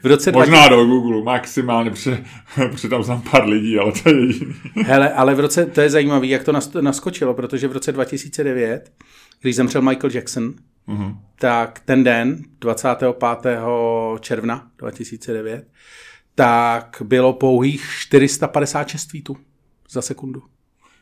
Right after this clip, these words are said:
Speaker 2: Protože byl malinký Twitterík, no. Twitteríček
Speaker 1: No,
Speaker 2: byl
Speaker 1: a
Speaker 2: takový.
Speaker 1: teď už on už je teďko takovej furt stejnej, že jo?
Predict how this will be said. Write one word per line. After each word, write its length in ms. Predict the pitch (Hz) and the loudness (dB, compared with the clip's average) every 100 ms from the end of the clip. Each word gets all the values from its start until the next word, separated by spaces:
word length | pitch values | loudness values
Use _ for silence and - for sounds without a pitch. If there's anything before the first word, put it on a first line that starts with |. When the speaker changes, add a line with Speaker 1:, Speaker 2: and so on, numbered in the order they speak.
| _ - | _ -20
Speaker 2:
Protože 180 | 135 135 | -14 -8
byl 140 | 139 | -6
malinký 420 | 139 131 147 147 123 | -6 -8 -10 -10 -10
Twitterík, 440 | 120 - - - | -10 -12 -16 -14
no. 260 | 110 117 120 _ - | -16 -16 -20 _ -20
Twitteríček 520 | 110 - - - 156 | -20 -18 -18 -8 -6
Speaker 1:
No, 140 | 151 | -4
Speaker 2:
byl 120 | 165 | -6
Speaker 1:
a 40 | 175 | -8
Speaker 2:
takový. 160 | 160 | -4
Speaker 1:
teď 140 | 160 175 | -2 -2
už 60 | 180 | -2
on 160 | 190 | -4
už 120 | 196 240 | -2 -4
je 60 | |
teďko 220 | 233 220 | -4 -2
takovej 300 | 220 214 220 | -2 0 -2
furt 220 | 220 220 - | -2 -6 -4
stejnej, 360 | 233 208 135 | -2 -2 -4
že 80 | 147 | -6
jo? 120 | 139 | -10